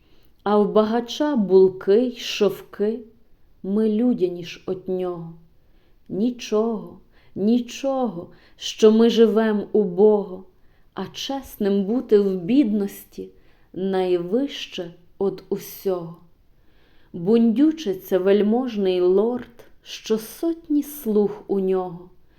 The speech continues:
дурний, як пень, лихий, як чорт, а строїть з себе бога. Нічого,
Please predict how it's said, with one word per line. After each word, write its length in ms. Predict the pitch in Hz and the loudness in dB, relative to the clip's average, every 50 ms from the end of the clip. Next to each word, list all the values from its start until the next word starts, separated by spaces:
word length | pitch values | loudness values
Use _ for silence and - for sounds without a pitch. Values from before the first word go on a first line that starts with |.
| _ _ - _ _ - | _ _ -20 _ _ -10
дурний, 880 | 170 170 165 160 190 208 202 208 202 208 226 233 254 269 262 - - - - - | -8 -6 -2 0 2 2 4 4 2 2 2 2 0 0 -4 -8 -16 -20 -10 -6
як 560 | - 185 180 185 190 185 185 - - - _ - | -4 -2 2 2 2 2 2 -4 -14 -20 _ -8
пень, 340 | - 190 185 180 180 180 180 - _ - _ _ _ _ - | -8 -6 -6 -6 -10 -14 -18 -20 _ -20 _ _ _ _ -6
лихий, 680 | - 180 180 185 190 190 - - - 254 254 247 - - | -2 2 4 4 2 2 -2 -6 -6 -6 -6 -6 -10 -12
як 380 | 180 170 175 175 170 - - - | -6 -4 -4 -4 -4 -8 -16 -16
чорт, 400 | - - 202 175 175 185 - _ _ _ _ _ _ _ _ _ _ - _ - - - | -14 -10 -10 -10 -10 -12 -18 _ _ _ _ _ _ _ _ _ _ -20 _ -20 -18 -14
а 100 | 214 208 | -14 -14
строїть 720 | - - - _ - - 294 285 277 247 202 185 190 - | -14 -16 -20 _ -10 -8 -6 -6 -4 -4 -6 -6 -6 -8
з 40 | - | -14
себе 540 | - - - - - 196 196 185 180 190 185 | -14 -14 -12 -4 -2 -2 -2 0 0 0 0
бога. 480 | 175 175 170 180 185 185 180 170 170 - - _ _ _ _ _ _ _ _ _ _ _ - _ _ - | 0 -2 -2 0 0 0 0 -4 -10 -18 -20 _ _ _ _ _ _ _ _ _ _ _ -20 _ _ -6
Нічого, 960 | 180 196 220 233 226 226 - - - 214 220 240 247 240 208 175 180 180 | -2 2 2 2 0 -2 -10 -8 -4 -2 -2 -2 -2 -4 -6 -8 -12 -18